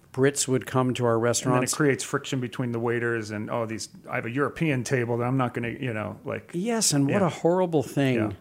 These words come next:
Speaker 1: to ask someone to do their job,
Speaker 2: Yeah.
Speaker 1: but to understand that their compensation is based on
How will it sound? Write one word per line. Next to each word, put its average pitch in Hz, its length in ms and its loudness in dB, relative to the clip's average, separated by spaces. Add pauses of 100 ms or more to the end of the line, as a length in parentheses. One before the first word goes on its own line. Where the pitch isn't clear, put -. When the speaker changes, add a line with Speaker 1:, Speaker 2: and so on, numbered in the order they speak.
(160)
Speaker 1:
to 139 180 -2
ask 143 260 4
someone 143 240 4
to 123 80 0
do 127 160 4
their 123 140 4
job, 110 600 4 (300)
Speaker 2:
Yeah. - 80 -12
Speaker 1:
but 135 140 2
to 143 200 0
understand 147 920 0 (440)
that 135 180 -2
their 139 120 2
compensation 156 920 -2
is 110 200 -6
based 131 500 -2 (100)
on 123 420 0